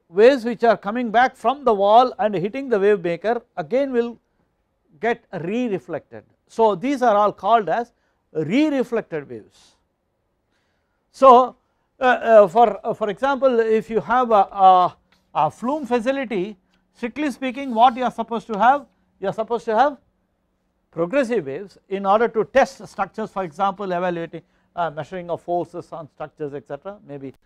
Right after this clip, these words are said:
measuring, uh, forces on a tubular member, which is quite common. When you want to do such, such, su-, such struct-, uh, s-, studies,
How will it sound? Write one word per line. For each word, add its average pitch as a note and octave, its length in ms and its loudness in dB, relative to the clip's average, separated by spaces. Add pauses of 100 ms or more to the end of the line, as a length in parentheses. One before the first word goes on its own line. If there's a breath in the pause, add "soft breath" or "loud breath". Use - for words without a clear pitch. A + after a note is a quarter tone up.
(260)
measuring, F3 420 -10
uh, C3+ 80 -8 (320)
forces G#3+ 400 -4
on F#3+ 180 -4
a E3 80 -4
tubular G3 480 -4 (120)
member, D3+ 300 -6
which D#3+ 140 -10
is D3+ 160 -14 (100)
quite D#3+ 240 -10
common. C#3 400 -12 (1120)
When A#3+ 160 -2
you B3 80 2
want C4 220 6
to C4 60 -6
do C#4 200 -2
such, C#4 240 -4
such, B3+ 340 0
su-, - 360 -8 (280)
such A#3 260 -2
struct-, - 560 -12
uh, G3+ 60 -14
s-, - 180 -16 (180)
studies, A#3 640 -4